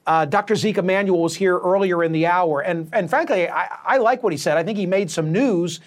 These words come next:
when he, as a former advisor to the president-elect, said the government ought to be providing, im-, uh, you know, rapid testing kits to everybody and masks, an upgrade in the masks. Whether people would use those kits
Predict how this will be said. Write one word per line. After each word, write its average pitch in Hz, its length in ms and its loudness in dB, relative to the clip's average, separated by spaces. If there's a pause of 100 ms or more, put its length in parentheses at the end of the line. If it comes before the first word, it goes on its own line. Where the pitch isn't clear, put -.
(180)
when 170 160 0
he, 240 180 2
as 196 140 0
a 180 40 -2
former 220 360 2
advisor 185 440 0
to 160 220 -4
the 165 100 -2
president-elect, 196 680 2
said - 320 0 (220)
the 185 80 -2
government 226 440 0
ought 214 220 0
to 214 80 2
be 220 120 -2
providing, 196 760 0 (160)
im-, 185 160 0 (100)
uh, 165 220 2
you 233 80 2
know, 180 80 4
rapid 220 440 2
testing 220 400 -2
kits 208 300 -2
to 185 100 -6
everybody 208 800 2 (400)
and 233 240 2
masks, 262 580 0 (120)
an 185 100 -2
upgrade 202 460 2
in 160 100 0
the 151 60 0
masks. 135 500 -4 (220)
Whether 202 180 4
people 202 280 0
would 160 180 2
use 208 260 2
those 240 220 2
kits - 500 -2